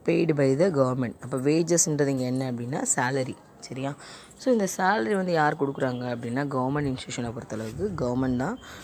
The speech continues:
கொடுக்கும். இங்க பார்த்தீங்க அப்படின்னா, wages are paid by the owner of private enterprises. அப்போ அந்த owner யாரோ, அந்த ஒரு private கம்பெனிக்குரிய owner யாரோ, அவங்க தான் கொடுப்பாங்க. So, இங்க deciding authority யார் அப்படின்னா, இந்த private இன்ஸ்டிடியூஷன்ல இருக்கக்கூடியவங்க.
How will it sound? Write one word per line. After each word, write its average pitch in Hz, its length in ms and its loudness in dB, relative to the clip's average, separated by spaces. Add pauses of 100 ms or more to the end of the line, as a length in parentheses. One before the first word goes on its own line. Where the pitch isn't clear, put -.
கொடுக்கும். 127 480 -2 (200)
இங்க 208 260 4
பார்த்தீங்க 160 440 4
அப்படின்னா, 135 320 2
wages 175 400 2
are 135 220 2
paid 139 320 2
by 120 200 0
the 190 180 2 (400)
owner 202 360 4
of 226 180 6 (160)
private 143 440 4
enterprises. 135 680 -2 (540)
அப்போ 208 240 6
அந்த 147 540 6
owner 175 300 4
யாரோ, 156 320 2 (240)
அந்த 131 260 2
ஒரு 127 260 2
private 147 260 4
கம்பெனிக்குரிய 135 520 0
owner 127 220 0
யாரோ, 135 200 2
அவங்க 135 240 2
தான் 131 180 0
கொடுப்பாங்க. 123 540 -2 (320)
So, 208 200 2
இங்க 170 180 4
deciding 196 440 8
authority 147 380 4
யார் 135 400 4
அப்படின்னா, 123 320 0
இந்த 160 440 0
private 131 440 0
இன்ஸ்டிடியூஷன்ல 135 500 -2
இருக்கக்கூடியவங்க. 120 460 -6